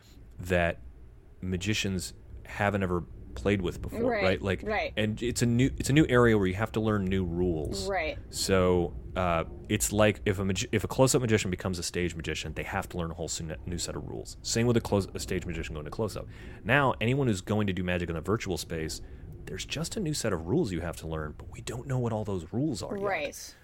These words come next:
Speaker 1: So we're gonna see some really cool,
Speaker 2: Yes.
Speaker 1: really new, really cutting-edge magic. And, uh, I
Speaker 2: Agreed.
Speaker 1: kinda wanna see where that goes.
Speaker 2: Yeah.
Speaker 1: But I wanna explore some other stuff first. So.
Speaker 2: Right, right. That's, I, I like that. And I think it's really important what you're doing because you,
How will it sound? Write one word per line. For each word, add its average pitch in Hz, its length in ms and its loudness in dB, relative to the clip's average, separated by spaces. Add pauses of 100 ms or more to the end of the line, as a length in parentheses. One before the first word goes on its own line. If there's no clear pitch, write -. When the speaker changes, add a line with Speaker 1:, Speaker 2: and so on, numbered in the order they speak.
(140)
Speaker 1:
So - 200 -2
we're 101 200 0
gonna 113 200 -2
see - 160 -2
some 92 320 -4
really 113 400 4
cool, - 280 -2
Speaker 2:
Yes. 87 300 2
Speaker 1:
really 107 260 2
new, 92 200 0
really 107 320 4
cutting-edge 90 520 -4
magic. 127 440 -6 (460)
And, 92 280 0
uh, 90 300 2
I - 40 -6
Speaker 2:
Agreed. - 280 -2
Speaker 1:
kinda 139 180 0
wanna 127 160 2
see 123 160 -2
where 110 100 2
that 98 180 0
goes. 110 340 2
Speaker 2:
Yeah. 381 380 2
Speaker 1:
But 95 80 2
I 101 100 6
wanna 117 260 6
explore 104 360 0
some 101 160 -2
other 95 160 2
stuff - 260 -6
first. - 500 -12
So. - 160 -8
Speaker 2:
Right, 220 340 -2 (120)
right. 190 380 -6 (240)
That's, 226 280 -4 (300)
I, 202 280 0
I 202 80 -2
like 208 240 -4
that. - 160 0
And 320 180 0
I 302 100 -2
think 330 220 -4
it's 339 140 -4
really 262 200 0
important 214 380 -4
what 175 100 0
you're 175 120 -8
doing 160 280 -4
because 226 260 -4
you, 262 180 0